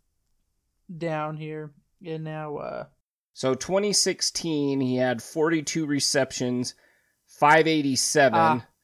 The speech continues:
Speaker 2: In twenty seventeen, he had sixty-three receptions, nine forty-one. Twenty eighteen, fifty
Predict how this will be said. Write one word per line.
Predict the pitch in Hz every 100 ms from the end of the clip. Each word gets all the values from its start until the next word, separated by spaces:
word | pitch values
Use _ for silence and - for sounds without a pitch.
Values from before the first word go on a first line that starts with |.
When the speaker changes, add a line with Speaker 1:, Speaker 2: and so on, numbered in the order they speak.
| _ _ _ _ _ -
Speaker 2:
In | 135 131 123
twenty | - 156 156 143
seventeen, | - 180 185 185 - 170 156
he | 151 127
had | 127 120
sixty-three | - 180 - 160 - 156
receptions, | 147 139 - 135 - 135 131
nine | 135 139 139
forty-one. | - 120 117 117 135 139 139 135 _ _ _ -
Twenty | 165 156 151 143
eighteen, | 160 170 - - 160 156 156
fifty | - 170 156 - 156 151 151 -